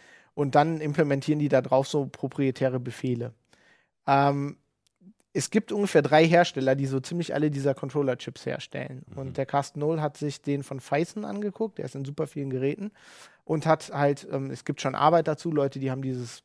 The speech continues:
Speaker 1: Protokoll reverse engineert. Ähm, und ja, du kannst dem Stick einfach sagen, „Gib mir mal die Firmware.“ Das macht der Hersteller auch. Und dann kannst du halt eine neue hochladen. Und das Schlimme ist,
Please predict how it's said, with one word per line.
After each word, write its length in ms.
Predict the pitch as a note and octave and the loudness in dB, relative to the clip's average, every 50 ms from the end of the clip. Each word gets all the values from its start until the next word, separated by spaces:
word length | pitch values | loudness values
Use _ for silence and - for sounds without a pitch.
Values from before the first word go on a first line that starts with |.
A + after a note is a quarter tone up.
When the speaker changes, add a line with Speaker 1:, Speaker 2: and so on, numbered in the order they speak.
| _ | _
Speaker 1:
Protokoll 460 | - - - - - - F#3 G#3 G#3 G3+ | -14 -14 -14 -10 -4 -2 0 0 0 0
reverse 460 | G3 F#3 F3 E3+ F3+ F#3 F3 - - | -2 -2 -2 -2 -4 -4 -4 -6 -8
engineert. 560 | E3 D#3+ E3 E3+ E3 E3+ F3 F3 F3 - _ _ _ _ _ _ _ _ _ _ _ _ - | -8 -8 -8 -8 -6 -2 -2 -2 -4 -4 _ _ _ _ _ _ _ _ _ _ _ _ 2
Ähm, 380 | C#3+ C#3+ C#3+ C#3+ C#3+ C#3+ C#3+ D3 | 4 6 6 6 4 2 -2 -6
und 580 | - - - D3 C#3+ C#3+ D3 C#3 - - - _ _ _ _ | -6 -4 -2 0 0 0 -2 -6 -8 -14 -20 _ _ _ _
ja, 180 | - F3+ E3 C3 | 2 4 4 4
du 80 | B2+ B2+ | 4 0
kannst 200 | - - D#3 - | -4 -6 -6 -6
dem 100 | D3+ C#3 | -8 -8
Stick 180 | - C3+ - | -8 -6 -4
einfach 240 | C#3+ C#3+ C#3 - C#3+ | -4 -4 -4 -4 -2
sagen, 220 | C#3 D3 D3+ D3+ C#3+ | 0 0 0 -2 -2
„Gib 120 | D#3+ - | -6 -6
mir 100 | D#3 D3 | -6 -4
mal 120 | D3 C#3+ | -4 -4
die 80 | C#3+ C#3 | -4 -6
Firmware.“ 420 | - - D3+ C#3+ C3+ B2+ C3+ C3 B2+ | -6 -4 -4 -4 -4 -6 -8 -10 -12
Das 180 | C3+ B2 - | -12 -12 -10
macht 200 | - C#3 - - | -10 -10 -8 -6
der 60 | C3 C3 | -6 -4
Hersteller 420 | C3+ C#3 - - C3 C3 B2+ C#3 | -4 -6 -6 -6 -4 -2 -2 0
auch. 260 | D3+ F#3 A#3 - _ _ _ _ _ _ _ _ _ _ _ _ _ - | 0 -2 -2 -4 _ _ _ _ _ _ _ _ _ _ _ _ _ -8
Und 180 | D3 C#3+ B2+ | -8 -6 -4
dann 120 | C#3+ C3 B2+ | -4 -4 -4
kannst 160 | C#3 C3 - | -6 -4 -4
du 20 | |
halt 100 | D#3 E3 | -6 -4
eine 120 | - D#3+ E3 | -4 -4 -2
neue 260 | E3 D#3+ D3+ C3+ B2 | -2 0 0 -2 -2
hochladen. 400 | B2 B2 A#2+ B2 A#2+ A#2+ A#2+ - _ - - _ _ - | -6 -8 -6 -6 -6 -6 -8 -10 _ -20 -20 _ _ -4
Und 100 | C#3+ C#3 | 2 2
das 120 | C#3 - | 2 2
Schlimme 280 | - - G#3+ C4 C4+ F#3+ | 4 2 4 6 6 6
ist, 380 | - - D3 G#3 - - - | 6 6 4 2 2 -2 -14